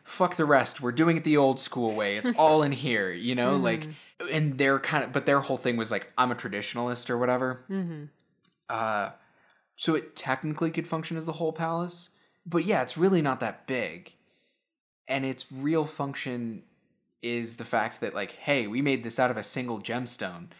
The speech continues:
Speaker 1: Isn't
Speaker 2: Right.
Speaker 1: that fancy and impressive, right?"
Speaker 2: Right.
Speaker 1: It's that thing. It's not, yeah.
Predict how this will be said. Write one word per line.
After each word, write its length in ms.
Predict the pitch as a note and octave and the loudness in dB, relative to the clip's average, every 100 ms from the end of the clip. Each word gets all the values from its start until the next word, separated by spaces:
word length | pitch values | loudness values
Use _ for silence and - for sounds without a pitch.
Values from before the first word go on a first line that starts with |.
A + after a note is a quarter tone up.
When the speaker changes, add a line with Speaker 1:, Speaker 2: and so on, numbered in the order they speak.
| - _ _ | -20 _ _
Speaker 1:
Isn't 240 | A#2+ A#2+ E3+ | -2 0 2
Speaker 2:
Right. 80 | |
Speaker 1:
that 200 | A#2 B2 - | 4 4 2
fancy 440 | A2 F#2+ - F#2 | -6 -6 -4 -4
and 80 | F#2 | -6
impressive, 640 | F2 - F2+ - F2+ - | -8 -6 -4 -4 -6 -6
right?" 240 | G2 G#2 A#2 | -2 0 0
Speaker 2:
Right. 200 | E3+ F3+ | 0 -2
Speaker 1:
It's 100 | - | 0
that 360 | F#2+ F2+ - | 0 0 -4
thing. 220 | - F2 E2 | -12 -10 -6
It's 300 | G#2+ - - | -6 -6 -6
not, 420 | A2+ G#2 E2+ - _ _ _ _ _ _ _ _ _ | -6 -6 -8 -12 _ _ _ _ _ _ _ _ _
yeah. 180 | G1+ G1+ | -16 -16